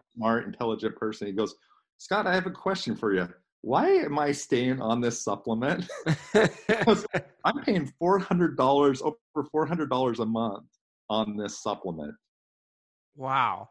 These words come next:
Speaker 1: We looked at the max out of pocket on the Advantage plan. It was five thousand dollars.
Speaker 2: <laughs>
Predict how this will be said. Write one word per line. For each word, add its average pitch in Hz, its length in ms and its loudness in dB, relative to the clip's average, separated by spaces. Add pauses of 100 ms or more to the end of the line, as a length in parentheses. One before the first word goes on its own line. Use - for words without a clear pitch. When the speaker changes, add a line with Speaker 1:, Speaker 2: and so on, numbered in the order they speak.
Speaker 1:
We 190 100 0
looked 185 240 0
at 170 100 -2
the 139 80 -2
max 139 420 0
out 143 140 0
of 95 120 -6
pocket 123 420 0
on 113 100 2
the 113 140 2
Advantage 110 520 -4
plan. 104 480 -4 (180)
It 139 60 2
was - 180 -6
five 139 320 0
thousand 123 340 -2
dollars. 98 640 -2 (220)
Speaker 2:
<laughs> - 280 -12